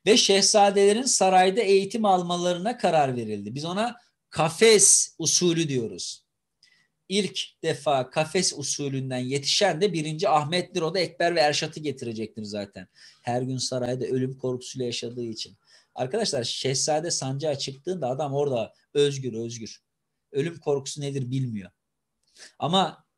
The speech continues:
e, kafes usulü, yani sancağa çıkma usulü tamamen kaldırıldığında üçüncü, e, Mehmet zamanında, e, bütün çocuklar İstanbul'da, Topkapı Sarayı'nda.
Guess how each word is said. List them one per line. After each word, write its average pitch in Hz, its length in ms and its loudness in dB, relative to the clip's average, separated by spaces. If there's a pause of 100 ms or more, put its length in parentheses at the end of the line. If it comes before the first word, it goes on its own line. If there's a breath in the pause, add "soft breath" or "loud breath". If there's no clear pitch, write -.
e, 139 720 -4
kafes 202 420 2
usulü, 131 460 -4
yani 135 160 -4
sancağa 143 440 -2
çıkma 170 320 -4
usulü 147 380 -2
tamamen 151 540 -2
kaldırıldığında 143 920 0
üçüncü, 135 600 0 (280 loud breath)
e, 131 340 2
Mehmet 139 380 -2
zamanında, 147 760 -2 (420 soft breath)
e, 123 460 -2
bütün 220 260 0
çocuklar 170 420 0
İstanbul'da, 143 560 0
Topkapı 175 400 -4
Sarayı'nda. 101 500 -8